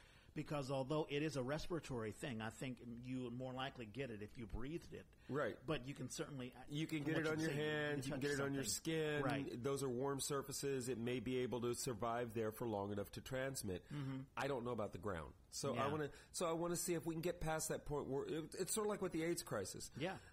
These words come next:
Speaker 2: It, before it was even called aids, they were like, "Don't touch them, don't go in the room." You had to suit up.
Speaker 1: Sure.
Speaker 2: After a while, they started to figure out, "No, you're not gonna get this by breathing the same air.
Speaker 1: Right.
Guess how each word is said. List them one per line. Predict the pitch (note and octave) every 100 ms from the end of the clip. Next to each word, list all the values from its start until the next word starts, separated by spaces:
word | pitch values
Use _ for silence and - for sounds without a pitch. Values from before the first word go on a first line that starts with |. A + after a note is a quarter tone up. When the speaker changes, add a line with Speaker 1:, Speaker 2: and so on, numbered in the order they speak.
| -
Speaker 2:
It, | C#3+ D#3
before | C#3 - F3+
it |
was | E3 E3+
even | D#3+
called | D3+ D#3+ D3
aids, | F3+ C3 F#2
they | C3+
were | C#3
like, | B2+ G2+ E2+
"Don't | B2 B2
touch | C3+ C#3+ -
them, | D#3 C#3
don't | A#2 A2
go | B2
in | A#2
the | A2+
room." | D3+ C3+
You | A#2+
had | F#2+
to |
suit | - E3 D3+
up. | C3+ C3+ - -
Speaker 1:
Sure. | - C#3 A#2+ G#2+
Speaker 2:
After | A3+ A3+
a | G3
while, | F3+ F#3
they | E3+
started | - D#3+ D3+
to | -
figure | D#3+ D3+ D3
out, | C#3+
"No, | D#3+ F#3 G3 F#3+
you're | F3+
not | F3+ F3
gonna | E3
get | D3+ D#3
this | D3+
by | A#2+ B2+
breathing | A2+ C3 B2 B2
the | A#2
same | B2+ B2 A#2+
air. | A2+ A2+ B2+ C3
Speaker 1:
Right. | B2 A#2+ G#2+